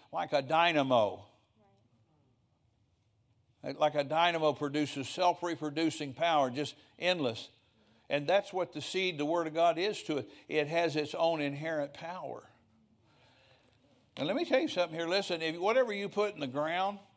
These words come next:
if it's as a seed, the nutrients in the ground will come to that plant, whatever kind of plant it is. I did a little bit of study, and it'll produce all the nutrients that plant needs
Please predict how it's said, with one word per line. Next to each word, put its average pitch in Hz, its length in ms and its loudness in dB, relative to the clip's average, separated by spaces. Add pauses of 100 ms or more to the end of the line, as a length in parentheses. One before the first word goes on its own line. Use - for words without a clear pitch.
if 127 140 -2
it's 117 340 -6
as 131 220 4
a 120 60 -6
seed, 175 520 0 (840)
the 131 300 -2
nutrients 175 580 -2
in 170 140 -2
the 147 80 -2
ground 160 420 2
will 131 140 -2
come 160 300 0
to 165 160 -2
that 151 280 2
plant, 147 400 2 (280)
whatever 127 280 -2
kind 151 240 2
of 139 80 2
plant 151 240 2
it 147 60 -2
is. 135 200 2
I 131 100 4
did 143 160 0
a 139 40 -4
little 160 160 2
bit 127 140 -2
of 117 80 -6
study, 143 320 -2 (260)
and 135 160 -2
it'll 165 220 0
produce 147 400 -2
all 156 160 6
the 160 100 -4
nutrients 151 460 -4
that 135 240 -2
plant 135 320 -6
needs 131 420 -4